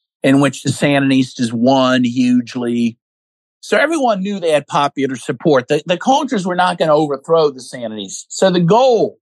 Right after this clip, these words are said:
instead, and again, this harkens back to the Phoenix program, which was begun by the C I A in Vietnam in, I believe, nineteen sixty-eight, when again, there they realized they would not be able to overthrow and defeat the V-,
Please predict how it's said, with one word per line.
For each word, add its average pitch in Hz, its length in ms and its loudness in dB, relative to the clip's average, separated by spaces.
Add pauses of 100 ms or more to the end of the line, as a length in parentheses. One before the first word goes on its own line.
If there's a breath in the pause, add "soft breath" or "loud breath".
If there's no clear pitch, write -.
instead, 151 640 0 (1120)
and 185 140 2
again, 170 360 0
this 165 200 -4
harkens 175 420 -2
back 147 220 0
to 135 80 -12
the - 80 -16
Phoenix 214 420 -2
program, 113 640 -2 (800)
which 143 240 0
was 139 100 0
begun 151 360 2
by 143 120 2
the 131 80 -4
C 147 240 -2
I 135 140 0
A - 80 -4
in 117 100 -2
Vietnam 131 640 -2
in, 117 160 -8
I 117 80 -2
believe, 135 300 0
nineteen 123 360 0
sixty-eight, 151 580 0
when 143 180 0
again, 131 280 2
there 180 320 4
they 135 140 -2
realized 117 560 -2
they 123 80 -2
would 117 160 -6
not 123 220 2
be 120 140 -6
able 113 180 -2
to 110 40 0
overthrow 104 720 0 (580 soft breath)
and 123 160 2
defeat 180 520 2 (340)
the 131 140 2
V-, 120 180 -8